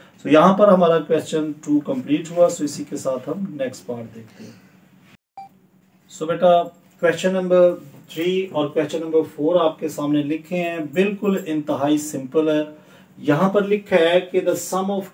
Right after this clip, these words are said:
two integer is minus one twenty nine, if one of them is one fifty, find the other। यानी दो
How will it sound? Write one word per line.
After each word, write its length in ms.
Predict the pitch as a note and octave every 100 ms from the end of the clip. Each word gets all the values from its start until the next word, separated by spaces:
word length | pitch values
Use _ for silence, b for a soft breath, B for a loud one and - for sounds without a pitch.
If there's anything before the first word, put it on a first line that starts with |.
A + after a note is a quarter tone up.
| G#3
two 100 | A#3 A#3
integer 500 | F#3+ D3+ C#3+ D3 D#3+ D#3+ - D#3+
is 160 | D3+ C#3 B2+
minus 360 | C3+ D#3 F3 E3+
one 200 | E3 E3+
twenty 340 | F3+ E3+ F3+ F3+
nine, 240 | F3 G3 G3+ _ b b b b b -
if 260 | G3 G3 D#3
one 260 | D3 G3+ A#3
of 120 | A3+ -
them 280 | G3 G3+ G#3
is 160 | G3 C#3+ A#2+
one 240 | E3+ E3+ D3+
fifty, 300 | C#3 - A2+ G#2 b b b b b b _ _ _ _
find 320 | D#3 E3 E3+ D3+
the 180 | D3 B2
other। 140 | A#2+ A2+ _ _ _
यानी 260 | D3 F#3+ G#3+ A3 - - A#2+
दो 640 | D3+ E3+ F#3+ G3+ G#3 G#3